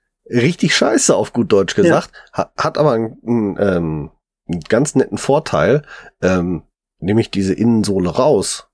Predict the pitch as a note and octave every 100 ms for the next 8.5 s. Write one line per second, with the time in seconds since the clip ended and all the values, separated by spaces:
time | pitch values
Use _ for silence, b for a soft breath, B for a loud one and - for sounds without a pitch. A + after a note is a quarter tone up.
0 | _ - F#2 - F2+ F2 F#2 E2 F2+ E2+
1 | F#2 - - F2 F2 F2 F#2+ - C#3+ -
2 | E2 E2 G2+ - F2+ - G#2 F2 E2+ F2+
3 | E2+ - _ E2+ D#2+ D2 F#2 E2+ G2+ G#2
4 | F#2 G2+ F#2 F2 E2+ F#2 - F#3 A2+ D2+
5 | E2 D#2+ - D#2+ - D2 D#2 C#2+ D#2 -
6 | G#3+ - _ _ _ - F2 E2+ - E2
7 | F2 E2 F#2 - - D3 C3 - A#2 A2
8 | G#2+ - - -